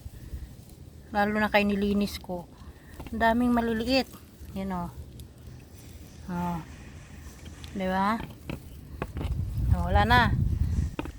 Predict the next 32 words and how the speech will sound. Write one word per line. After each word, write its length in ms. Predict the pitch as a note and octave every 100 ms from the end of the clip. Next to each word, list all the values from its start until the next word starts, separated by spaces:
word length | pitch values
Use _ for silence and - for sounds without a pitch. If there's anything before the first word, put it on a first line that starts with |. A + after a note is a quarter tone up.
| -
Hintayin 320 | F#3+ A#3 A#3+
natin 240 | A#3+ A#3+ A3
yung 80 |
sunod 320 | - A#3 G#3+ G#3
na 160 | G#3
araw. 160 | G3+ G3
Meron 320 | F#3+ G3 G3+
na 80 | G3
naman 320 | G3 G3 F#3+
yan. 240 | F3 E3+ - - - - - - - - - - - -
Meron 240 | G#3 F#3+ F#3+
pang 160 | F#3 F3+
maliit, 320 | F#3 F3+ F#3 -
oh. 160 | F3 - - - - - - - - - - -
Yan 240 | A#3 B3+ A#3+
yung 80 |
sinasabi 480 | G#3+ G#3 - G3+ G3
ko 160 | F#3+ G3
sa 160 | F#3+
iyo, 160 | F#3 F3+ F3+
eh, 160 | F3+
sa 160 | F3 F#3+
inyo 320 | F#3 F3+ F3+
na 240 | F3 F3 E3+
ano, 160 | F3 - - - - - -
ginagawa 400 | G3+ F#3+ G#3 A3
nilang 320 | G#3 G3+ F#3+
pugad 320 | G3+ F#3 F#3
dito. 320 | F3+ - F#3 E3 - - -
Ayan 160 | E3+
pa, 320 | D#3+ D#3+
oh. 40 | E3